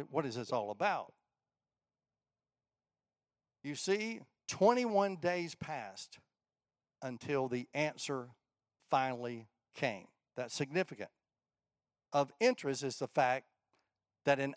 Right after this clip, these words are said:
angel of the Lord told Daniel that God heard his humble prayer from the very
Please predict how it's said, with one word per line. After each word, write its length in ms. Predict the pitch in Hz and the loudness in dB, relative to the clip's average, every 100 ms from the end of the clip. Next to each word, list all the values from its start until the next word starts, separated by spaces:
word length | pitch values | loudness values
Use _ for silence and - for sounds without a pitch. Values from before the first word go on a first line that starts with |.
| - | 0
angel 420 | 220 247 220 214 | 2 4 4 4
of 120 | 185 156 | 2 2
the 80 | |
Lord 400 | 151 151 180 160 143 | 2 4 4 4 -2
told 440 | - 175 156 131 113 | -2 -2 -2 -6 -2
Daniel 640 | 196 233 214 123 113 135 _ _ _ _ _ _ _ _ _ | 0 2 0 -4 -6 -12 _ _ _ _ _ _ _ _ _
that 220 | 143 160 - 127 | 4 4 4 -8
God 560 | 123 196 240 262 254 247 202 _ _ _ _ _ _ _ | 8 8 10 8 8 4 -2 _ _ _ _ _ _ _
heard 580 | - - 247 185 151 151 | 2 10 10 10 6 2
his 640 | 147 - 190 190 180 165 - - | -4 0 6 6 4 -2 -6 2
humble 540 | 185 185 170 160 156 - | 2 4 0 0 -2 -6
prayer 600 | - 175 190 160 135 123 | -2 2 4 4 2 -2
from 320 | - - 143 127 | -4 2 2 4
the 120 | 127 | 0
very 640 | 120 120 165 165 165 151 | 2 2 4 4 0 -6